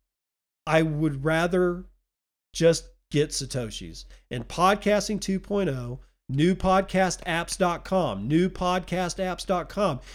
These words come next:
If you wanna find a podcast app that supports Bitcoin two point oh, because that, not Bitcoin, Podcasting two point oh, that's the way you get Satoshis to me. That's the way you get Boostagrams to me with Satoshis and messages attached.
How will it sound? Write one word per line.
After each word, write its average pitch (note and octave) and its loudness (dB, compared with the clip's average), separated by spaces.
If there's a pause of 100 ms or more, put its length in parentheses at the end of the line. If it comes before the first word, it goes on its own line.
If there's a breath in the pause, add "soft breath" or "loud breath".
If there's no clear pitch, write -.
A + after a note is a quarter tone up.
(140 loud breath)
If C#3+ -2
you E3+ 4
wanna G#3+ 4
find F3 0
a F3+ -4
podcast E3 -2
app F#3 -2
that A#2 -12
supports D#3+ -4
Bitcoin D#3 -4
two E3 -2
point D#3 -2
oh, E3 2
because B2+ -6
that, F3 0 (260)
not F2+ -14
Bitcoin, F2+ -12
Podcasting D3 -2
two B2 -8
point A#2+ -8
oh, A2+ -8 (380 loud breath)
that's D#3+ 0
the F3+ 0
way C3+ 0
you A#2 -6
get B2 -6
Satoshis B2+ -6
to G#2+ -8
me. A2 -8 (240 loud breath)
That's F3+ -2
the F3 0
way D3 2
you B2+ -4
get B2 -4
Boostagrams C3 -4
to C3 -4
me A#2+ -6
with A2+ -8
Satoshis B2 -8
and A2 -6
messages A#2+ -6
attached. F3+ -6